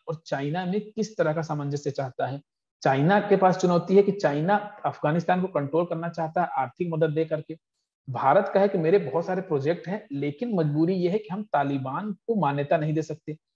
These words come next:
अगर भारत ऐसी स्थिति आता है कि भारत ने मान लीजिए सोचा कि चलो हम मान्यता दे देते हैं, अगर मान्यता देने के बाद तालिबान से अगर भारत के रिश्ते सुधर गए, तो फिर ये चीन के ऋण का क्या होगा? तो ये जो आप त्रिशंकु देख रहे हैं कि एक दूसरे का असर direct पड़ रहा है।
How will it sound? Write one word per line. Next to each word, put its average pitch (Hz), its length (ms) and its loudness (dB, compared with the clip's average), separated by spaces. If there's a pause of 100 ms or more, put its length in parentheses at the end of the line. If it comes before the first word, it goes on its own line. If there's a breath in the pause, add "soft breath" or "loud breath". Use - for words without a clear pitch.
(140)
अगर 165 240 6
भारत 185 320 4
ऐसी 175 220 6
स्थिति 165 320 2
आता 139 220 6
है 175 80 4
कि 180 60 2
भारत 160 320 2
ने 185 60 0
मान 156 240 2
लीजिए 175 260 2
सोचा 165 200 -2
कि 165 60 -4
चलो 170 180 0
हम 170 120 -2
मान्यता 143 320 -4
दे 139 140 -6
देते 120 280 -12
हैं, - 60 -20 (440)
अगर 190 200 2
मान्यता 175 340 4
देने 156 260 0
के 147 100 -2
बाद 175 160 2
तालिबान 147 500 -4
से 190 80 -4
अगर 185 120 -2
भारत 147 300 -4
के 147 60 -8
रिश्ते 143 220 -6
सुधर 139 320 -2
गए, 139 160 0
तो - 380 -8
फिर 202 160 0
ये 220 120 2
चीन 202 380 -2
के 208 140 4
ऋण 156 200 2
का 151 140 2
क्या 131 200 -8
होगा? 113 220 -14 (280)
तो 160 60 0
ये 156 200 2
जो 247 320 -2 (220)
आप 156 220 0
त्रिशंकु 165 480 -2
देख 165 240 0
रहे 135 140 -2
हैं 180 200 -8
कि 247 120 -18 (100)
एक 196 240 2
दूसरे 160 360 2
का 202 140 2
असर 151 220 0
direct 147 380 0
पड़ 123 100 -6
रहा 120 120 -16
है। 113 60 -16